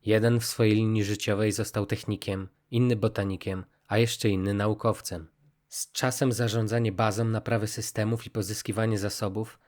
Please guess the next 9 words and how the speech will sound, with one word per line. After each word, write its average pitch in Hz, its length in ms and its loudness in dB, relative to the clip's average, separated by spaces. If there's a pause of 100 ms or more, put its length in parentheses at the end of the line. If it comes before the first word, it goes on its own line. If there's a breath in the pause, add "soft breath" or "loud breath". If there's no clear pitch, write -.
(100)
stają 117 340 2
się - 140 -4
tylko 113 280 0
tłem 113 300 0
dla 101 140 0
coraz 104 300 -2
bardziej 110 320 -2
skomplikowanych 104 800 -2
relacji 104 540 -4